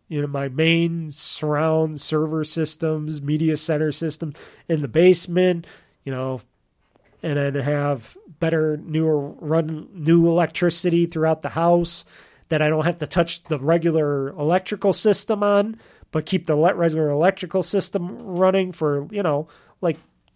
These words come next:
lamps and stuff like that, which is no big deal. So that is my plan. And doing the electrical part of the house, I can start earlier than later. So I'm thinking in a,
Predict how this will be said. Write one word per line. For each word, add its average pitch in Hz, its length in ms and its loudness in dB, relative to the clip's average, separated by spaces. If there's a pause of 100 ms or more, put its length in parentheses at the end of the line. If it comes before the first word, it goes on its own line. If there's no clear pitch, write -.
(340)
lamps 196 600 4
and 151 160 -4
stuff - 320 -2
like 143 200 -4
that, 160 280 -2
which 165 220 -8
is 131 100 -8
no 143 160 -2
big 131 240 -2
deal. 175 460 2 (600)
So 135 480 -4 (200)
that 269 160 6
is 240 120 0
my 233 120 0
plan. 214 460 -2 (600)
And 180 760 4 (320)
doing 277 200 6
the 277 80 6
electrical 269 540 6
part 277 520 4
of 247 200 -2
the 254 80 4
house, 277 320 4 (120)
I 185 80 4
can 180 160 2
start 170 420 2
earlier 175 420 4
than 156 160 0
later. 180 280 4
So 151 300 2
I'm 139 100 -2
thinking 165 540 -2
in 156 120 0
a, 135 220 -2